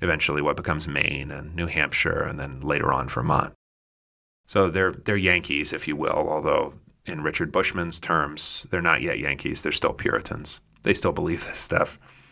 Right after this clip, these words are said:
It's an amalgamation of three colonies, but the dominant one is what's called the Connecticut colony, headquartered at Hartford,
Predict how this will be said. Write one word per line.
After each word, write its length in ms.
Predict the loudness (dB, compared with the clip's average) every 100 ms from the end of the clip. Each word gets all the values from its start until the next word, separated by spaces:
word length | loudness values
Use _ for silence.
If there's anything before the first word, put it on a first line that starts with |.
| -20 _ _ _ _ _ _ _ _
It's 140 | -2 0
an 60 |
amalgamation 640 | 4 6 6 4 2 0
of 80 | -4
three 200 | 2 2
colonies, 540 | 4 4 4 4 0 -2
but 140 | -4
the 80 | 0
dominant 600 | 4 6 6 2 0 -2
one 320 | 2 4 4
is 180 | 2 -2
what's 140 | -4
called 200 | 2 2
the 80 | 2
Connecticut 500 | -2 2 2 2 -4
colony, 560 | -2 2 2 2 0 -2
headquartered 600 | 0 -2 -2 -2 0 -4
at 100 | -2
Hartford, 640 | 4 4 4 -2 -4 -6